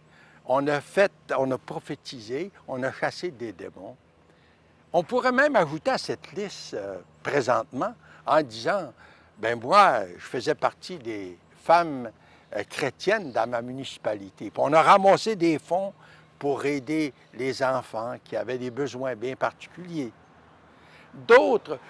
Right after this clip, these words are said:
pourraient bien dire, « Ben nous autres, on a envoyé, euh, des fonds, de l'argent à, aux pays sous-développés. » D'autres pourraient dire, « Bien, nous autres, on a fait le feu de chasteté et puis, euh,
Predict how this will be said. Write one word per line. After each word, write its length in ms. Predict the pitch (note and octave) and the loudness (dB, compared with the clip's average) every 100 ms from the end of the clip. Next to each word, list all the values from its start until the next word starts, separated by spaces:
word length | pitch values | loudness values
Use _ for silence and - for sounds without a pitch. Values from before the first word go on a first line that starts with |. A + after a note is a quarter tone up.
| - - | -20 0
pourraient 280 | G#3+ G3 F#3+ | 4 6 6
bien 260 | F3 E3 | 4 2
dire, « 260 | D3+ C#4+ A3 | 2 2 2
Ben 180 | F#3 F#3 | 2 0
nous 140 | D#3 | -4
autres, 200 | D4 G3 | -6 -2
on 140 | G3 F#3+ | -2 0
a 120 | G3+ | 0
envoyé, 500 | D#3 E3 D#3 G#3+ F#3 - - - A#2 | -2 -4 -4 -8 -8 -14 -20 -6 0
euh, 160 | B2+ | 2
des 320 | A2+ E3+ F3 C#3+ | 2 2 2 2
fonds, 420 | - E3+ E3+ D3+ - _ | 2 4 4 2 -14 _
de 120 | A#2+ | -2
l'argent 640 | C#3 B2+ A#2 A2+ C#3 D3+ D#3 - - - | 2 2 2 -4 -2 -4 -6 -14 -20 -8
à, 480 | G#2 G#2 G#2 G#2 G2 - | 0 4 4 4 0 -4
aux 120 | C3 | -6
pays 420 | - E3 E3+ G3 | -2 -2 -2 -8
sous-développés. » 920 | - - F3 D3 A2+ B2+ B2 - A#2 - _ _ _ _ _ _ _ _ _ _ _ _ _ _ - | -10 -10 -4 -4 -2 -4 -4 -6 -14 -16 _ _ _ _ _ _ _ _ _ _ _ _ _ _ -6
D'autres 420 | A#2 E3+ A3+ G#3+ - | 6 8 10 8 2
pourraient 320 | D#3+ B2+ B2 | -4 -2 -6
dire, « 340 | G#2 A3 G#3+ | -6 0 0
Bien, 340 | A#2 A#2+ A#2+ G2+ - - | 2 0 -2 -4 -12 -16
nous 220 | A#2+ B2 - | -10 -4 -2
autres, 200 | - C3+ | -2 0
on 100 | B2 | 0
a 80 | |
fait 240 | B2 D#3+ - | 0 0 0
le 260 | A#2+ G#2+ - _ | 0 0 -4 _
feu 380 | - - E3+ D#3+ | -16 0 2 2
de 220 | A#2+ G2+ | 0 -4
chasteté 880 | - - C#3 - B2 G#2+ - A#2 A#3+ - _ - _ G2+ | -2 -2 -2 -4 -10 -10 -12 -12 -12 -18 _ -20 _ -8
et 140 | G#2+ | -8
puis, 360 | - C3 B2+ A2 | -8 -8 -4 0
euh, 260 | G2+ F#2 | 0 -4